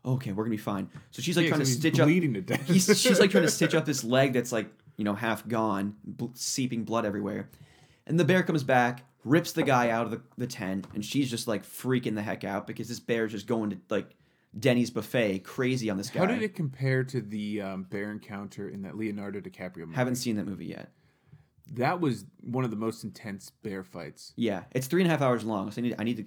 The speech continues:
Speaker 1: commit the time.
Speaker 2: Yeah, that was intense. It was a good movie.
Speaker 1: The Revenant. Need to watch
Speaker 2: Yes.
Speaker 1: it. He won his first Oscar for that.
Speaker 2: Yeah, took
Speaker 1: Deserved,
Speaker 2: him long enough.
Speaker 1: deservedly so. Well,
Speaker 2: I
Speaker 1: the
Speaker 2: think Django should have won it.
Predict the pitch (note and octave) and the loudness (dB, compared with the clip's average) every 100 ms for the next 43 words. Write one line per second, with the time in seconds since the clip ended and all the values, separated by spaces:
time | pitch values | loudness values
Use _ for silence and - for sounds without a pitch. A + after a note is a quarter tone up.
0 | - - G#2 - F#2+ E2 - _ _ - | -12 -8 -8 -6 -10 -10 -14 _ _ -10
1 | F#2+ D#2 - - - C3+ A2+ F#2 - F2 | -10 -10 -16 -10 -4 -4 -4 -8 -12 -14
2 | - - D#3+ F#3 D3+ D3 D3+ C#3 G#2 A2 | -16 -8 -6 -6 -6 -8 -8 -8 -4 -2
3 | A2 F#2+ F2+ - A#2 G2 F2+ - E2+ - | -2 -2 -8 -8 -6 -4 -6 -8 -12 -10
4 | - D3 C#3+ D#3 C#3+ D3+ D3+ - F2+ F2 | -2 0 0 -2 -2 -4 -8 -10 -10 -12
5 | - _ - D#3+ D#3 - A#2 G#2+ D#3+ A#2+ | -16 _ -6 -4 -4 -6 -4 -2 0 -2
6 | G2+ A2 A2+ C3+ - G#2+ G#2 A#2+ F#2+ G2+ | -4 -4 -4 -6 -8 -8 -4 -4 -6 -6
7 | F#2+ F#2 E3 G#3 A3 C3+ C3 B2+ D3+ C3 | -6 0 4 4 4 0 0 0 2 2
8 | G#2+ - A2 G2+ G2 F#2+ F#2+ | 0 -2 -6 -6 -8 -8 -10